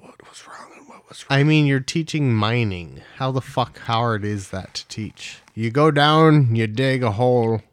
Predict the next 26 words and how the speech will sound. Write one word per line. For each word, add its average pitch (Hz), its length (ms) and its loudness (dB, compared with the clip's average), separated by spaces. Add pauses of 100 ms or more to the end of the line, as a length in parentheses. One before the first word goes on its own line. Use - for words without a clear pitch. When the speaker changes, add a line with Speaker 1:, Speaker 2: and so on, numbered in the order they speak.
(120)
Speaker 2:
you 104 280 -6
come 117 240 -2
up. - 280 -6 (440)
Speaker 1:
Here, 151 100 -2
I'm 147 120 0
Speaker 2:
You're 156 100 4
Speaker 1:
gonna, 143 100 4
Speaker 2:
done 127 260 4
digging 120 360 0
for 104 120 -6
the 98 100 -6
day. 90 140 -8
Speaker 1:
I'm 175 180 0
gonna 156 160 -2
mine 156 340 0
in 156 100 -6
your 156 160 2
butthole 147 580 -2
real 143 220 -2
quick. - 440 -4 (1400)
Speaker 2:
Actually, 120 460 -6
I'm 104 160 -6
sorry. 95 280 -8
It 98 80 -6
should 113 200 -4
be, 104 200 -6